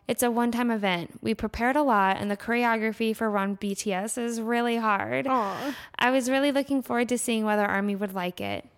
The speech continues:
Speaker 1: Did you like it?
Speaker 2: Must have been a,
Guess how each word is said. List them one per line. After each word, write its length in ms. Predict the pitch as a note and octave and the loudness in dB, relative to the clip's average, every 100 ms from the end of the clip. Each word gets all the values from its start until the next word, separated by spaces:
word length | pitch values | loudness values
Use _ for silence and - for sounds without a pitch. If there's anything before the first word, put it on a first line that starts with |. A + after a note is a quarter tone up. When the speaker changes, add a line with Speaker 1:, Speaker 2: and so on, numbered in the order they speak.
| _ | _
Speaker 1:
Did 180 | G3 F#3 | -8 -4
you 100 | G#3 | -2
like 220 | G#3 A3 | -2 -2
it? 300 | C4 C4 C#4 - _ _ _ - - - - - - | -2 0 -2 -4 _ _ _ -20 -20 -20 -20 -14 -2
Speaker 2:
Must 200 | F#3+ - | -2 0
have 60 | |
been 100 | F3+ | -2
a, 120 | E3+ | -2